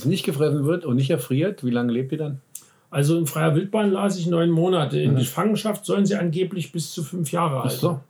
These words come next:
Speaker 1: Mhm.
Speaker 2: Will sagen, dass, äh, offenbar ist das Leben in freier Wildbahn auch für Mäuse nicht, nicht unbedingt das gesündeste.
Speaker 1: <laughs> Und, äh, gibt's eigentlich auch sowas wie Feldratten? Gibt es auch?
Speaker 2: Nee, es gibt Wanderratten.
Speaker 1: Ach, Wanderratten, richtig.
Speaker 2: Die Wanderratten und die, die, die Hausratte.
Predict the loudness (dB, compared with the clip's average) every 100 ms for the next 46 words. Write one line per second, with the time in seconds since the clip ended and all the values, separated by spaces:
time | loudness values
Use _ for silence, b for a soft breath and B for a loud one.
0 | -14 -8 -6 -6 b b b _ -2 2
1 | 4 2 2 0 -2 -4 -4 -8 -12 -12
2 | -6 -2 2 2 0 0 -2 0 0 2
3 | 0 0 -2 0 -2 -2 -2 -2 -10 -4
4 | 0 0 0 -4 -2 0 0 2 0 -2
5 | -4 -8 -8 -6 -4 -4 -4 -6 -8 -6
6 | -4 -2 -4 -10 -18 -8 -6 -2 0 -2
7 | 0 0 0 -2 -2 0 0 -2 -2 0
8 | 2 2 2 2 -2 -2 -2 -2 -2 -2
9 | -2 -4 -6 -6 -4 -4 -6 _ b b
10 | b b 0 0 0 -2 0 2 2 2
11 | 0 -2 -2 -2 0 2 4 4 0 -2
12 | -2 -2 -4 -14 -10 -6 -2 0 2 0
13 | 0 0 0 -2 -2 -2 -2 -2 -2 -2
14 | -2 -2 -2 -2 -4 -4 -4